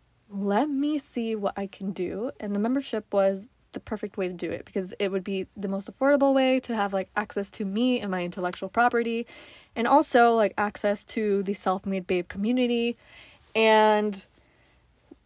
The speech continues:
maybe in the next episode, I'll talk about, like, the membership more. But just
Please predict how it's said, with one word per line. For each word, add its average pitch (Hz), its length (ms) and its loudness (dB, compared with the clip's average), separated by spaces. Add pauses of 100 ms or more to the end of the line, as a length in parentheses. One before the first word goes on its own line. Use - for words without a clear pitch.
(440)
maybe 240 300 2
in 262 80 6
the 226 80 2
next 190 320 0
episode, 240 540 2
I'll 190 160 0
talk 180 300 -2
about, 170 520 0 (480)
like, 180 260 -4
the 185 120 -4
membership 175 720 -4 (500)
more. 196 720 0 (680)
But 214 380 8 (840)
just - 280 2